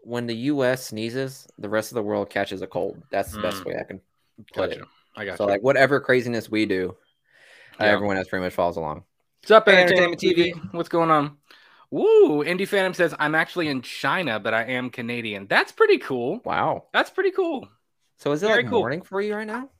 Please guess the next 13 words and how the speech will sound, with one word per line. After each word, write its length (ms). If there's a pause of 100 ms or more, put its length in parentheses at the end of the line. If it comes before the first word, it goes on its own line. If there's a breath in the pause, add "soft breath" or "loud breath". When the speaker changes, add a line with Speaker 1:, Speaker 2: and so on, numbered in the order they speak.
(440)
Speaker 2:
Yeah, 280
dude. 260
What 220
time 300
is 120
it 140
for 140
you, 180
man? 440 (800)
Speaker 1:
It's 160
gotta 280
be. 140
Wow. 400